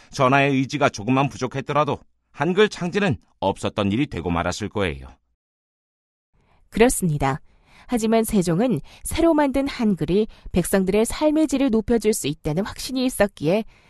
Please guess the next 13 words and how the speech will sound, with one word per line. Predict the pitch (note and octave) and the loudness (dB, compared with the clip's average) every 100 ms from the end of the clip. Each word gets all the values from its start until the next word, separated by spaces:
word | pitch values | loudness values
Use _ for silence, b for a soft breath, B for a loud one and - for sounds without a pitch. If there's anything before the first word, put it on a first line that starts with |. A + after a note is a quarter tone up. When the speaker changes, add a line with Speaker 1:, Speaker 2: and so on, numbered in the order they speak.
| b | b
Speaker 2:
자신이 | - F3+ - B3+ | -6 -4 -2 -4
총애하던 | - D#4+ D4+ C#4+ C4+ C4+ | -2 -2 0 2 0 0
최만리를 | - D4 C4+ G#3+ F3 G3+ - | -2 -2 0 0 2 2 2
옥에 | F3 G#3+ B3+ | 0 0 0
가두면서까지 | A3+ G3+ E3+ E3+ D3 - C#3+ F#3 A3 b b b | 0 0 -2 -2 -6 -4 -4 0 -2 b b b
한글 | - D4 C4 C4+ | -4 -2 0 0
보급을 | C4 G3+ F#3 G#3 A3 | 0 -2 2 2 2
뚝심 | - - - B3 | -2 -10 -6 -4
있게 | B3+ - A3 | -4 0 0
실천에 | A#3+ F4 - D4 C#4 | 0 -2 0 0 0
옮겼습니다. | G3+ G#3 A#3+ - D#3 C3 A#2 - - _ _ _ - | 0 2 0 0 -4 -2 -6 -8 -18 _ _ _ -8
다음 | - G#3 A#3 | 4 4 6
날이었어요. | C4+ B3+ C4+ D#3+ C3+ C#3 | 4 4 2 0 0 -2